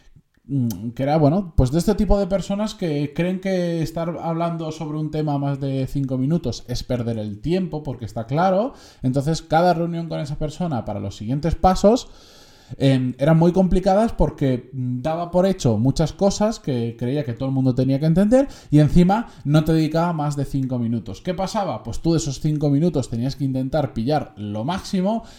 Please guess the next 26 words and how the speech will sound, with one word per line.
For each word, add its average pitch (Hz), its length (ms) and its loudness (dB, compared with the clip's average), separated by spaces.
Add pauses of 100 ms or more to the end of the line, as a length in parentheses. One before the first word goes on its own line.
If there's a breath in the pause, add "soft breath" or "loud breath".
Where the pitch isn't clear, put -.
(100)
intentar 135 420 -2
meterte 139 440 -4
en 139 200 -4
su 143 260 -6
cabeza, 202 520 0 (240 loud breath)
mm, 131 380 0
te 123 120 -2
ponías 123 280 -2
a 170 40 0
ejecutar 196 540 -6 (200 loud breath)
y 135 80 2
después 123 280 0
resulta 131 380 -2
que, 120 220 -4
claro, 143 320 -4
no 117 200 -4
estabas 131 300 -2
haciendo 143 340 0
algo 151 200 0
como 123 400 -6
cien 135 180 -4
por 131 120 -8
cien 147 160 -6
como 120 260 -4
esa 123 180 -6
persona 139 420 -4